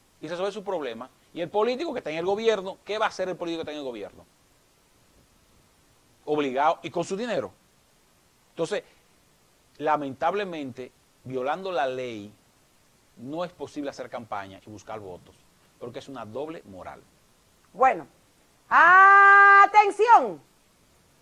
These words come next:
Speaker 2: Un llamado a la Cámara de Cuentas. Todavía los empleados, ciudadanos y,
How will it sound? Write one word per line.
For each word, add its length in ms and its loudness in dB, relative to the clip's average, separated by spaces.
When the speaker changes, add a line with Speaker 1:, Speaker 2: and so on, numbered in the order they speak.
Speaker 2:
Un 160 -2
llamado 360 4
a 40 6
la 120 0
Cámara 300 2
de 100 -4
Cuentas. 720 -4
Todavía 520 2
los 280 -2
empleados, 760 2
ciudadanos 960 0
y, 420 -8